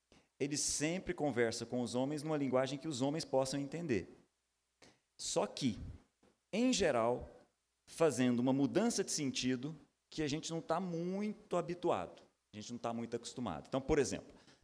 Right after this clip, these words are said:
ah, se a gente raciocinasse, olha, na história do povo de Israel, tem um momento em que Deus dá para aquele povo uma sequência de liturgias, dá uma sequência de cerimônias,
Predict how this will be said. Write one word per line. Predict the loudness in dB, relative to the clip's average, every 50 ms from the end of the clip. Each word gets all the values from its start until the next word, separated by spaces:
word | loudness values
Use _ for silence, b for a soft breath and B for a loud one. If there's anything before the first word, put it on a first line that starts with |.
| B _ _
ah, | -6 -2 0 2 2 2 2 0 0 -2 -2 -4
se | -6 -4 -4
a |
gente | -4 -4 -2 -2
raciocinasse, | -2 0 0 -2 -2 -2 0 0 -2 -2 -2 -4 -4
olha, | -6 -6 -12 -20 _ _ _ _ _ _ _ _ _ _ _ _ _ _ _ _ _ _ _
na | -4 0 0 2
história | 2 2 2 2 2 4 4
do | 2
povo | 4 4 4 4 4
de | 0 -2
Israel, | -2 0 0 2 4 4 4 4 2 0 -6 -16 -20 -20 -20 _ _ _ _ _ _ _ _ _ _ _ _ _ _ _
tem | -2 -2
um | -2 0
momento | 0 0 0 2 2 2 0 0 -2 -4 -10 -20 -20 _ _ _ _ _ _ _ _
em | -4 -4 -2
que | -4 -4 -2 -2 -2 -2 -4 -8 -16 _ _ _ _ _ _
Deus | -16 -14 0 4 4 6 6 4 4
dá | 2 2 2 2
para | 2 0 0
aquele | 0 0 0 -2 -2
povo | 0 2 2 2 2 0 -2 -6 -8 -6 -4
uma | -4 -2 -2 -2 -2 -2 -4 -4 -2 0 0 0 0 -2 -4
sequência | -4 -4 -4 0 0 0 0 -2 -2 -2 -2 0 0 -2 -2 -2 -2
de | -2 -4 -4
liturgias, | -4 -4 -4 -2 -2 -2 0 -2 -2 -4 -4 -2 -2 -2 0 0
dá | 0
uma | -2 -2
sequência | -2 -2 -4 -4 -2 -4 -4 -4 -4 -6 -6
de | -6 -6
cerimônias, | -4 -2 -2 0 0 -2 -2 -2 -2 -2 -2 -2 -4 -6